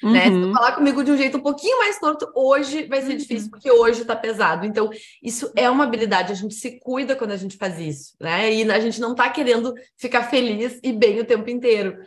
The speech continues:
Speaker 1: mas a gente tá respeitando a, né, aquele momento.
Speaker 3: Informando até pra outra pessoa, que daqui a pouco tá mais com a gente, né? Pra ela saber também, né?
Speaker 1: É.
Speaker 2: Uhum.
Speaker 1: Eu tava falando disso porque aconteceu justamente essa semana. E daí ele, o meu marido ainda falou,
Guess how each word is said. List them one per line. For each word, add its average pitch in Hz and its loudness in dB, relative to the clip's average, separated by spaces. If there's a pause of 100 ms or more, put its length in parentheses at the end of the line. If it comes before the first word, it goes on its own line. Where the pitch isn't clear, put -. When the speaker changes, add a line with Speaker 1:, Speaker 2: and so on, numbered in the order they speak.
(140)
Speaker 1:
mas 220 2
a 226 2
gente 220 -4
tá 220 2
respeitando 220 0
a, 247 -4 (200)
né, 196 -4
aquele 185 -6
momento. 311 -2
Speaker 3:
Informando 320 0
até 277 -8
pra 269 -6
outra 247 -10
pessoa, 269 -6
que 294 -12
daqui 247 -8
a 240 -8
pouco 233 -14
tá 220 -6
mais 226 -4
com - -6
a 247 2
gente, 247 -2
né? 226 -8
Pra 254 -8
ela 269 -6
saber 392 -12 (120)
também, 220 -4
né? 214 -12 (1040)
Speaker 1:
É. 190 -4
Speaker 2:
Uhum. 175 -4
Speaker 1:
Eu 214 2
tava 214 4
falando 240 4
disso 240 -2
porque 269 0
aconteceu 269 2
justamente 254 2
essa 262 2
semana. 240 2 (320)
E 285 -2
daí 277 4
ele, 285 4
o - -4
meu 285 2
marido 262 2
ainda 269 -2
falou, 294 -10